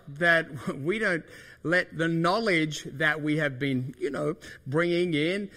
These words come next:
uh, building up, taking into our lives, give us pride that keeps us from wisdom. And by the way, wisdom is totally different. Wisdom is totally different to, to intellect and to knowledge, because wisdom, real wisdom,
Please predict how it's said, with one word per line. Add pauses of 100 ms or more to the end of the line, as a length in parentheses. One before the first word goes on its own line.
(220)
uh,
building
up,
taking
into
our
lives, (540)
give
us
pride
that
keeps
us
from
wisdom. (320)
And
by
the
way,
wisdom
is
totally
different. (640)
Wisdom
is
totally
different
to, (220)
to (100)
intellect
and
to
knowledge,
because
wisdom,
real
wisdom,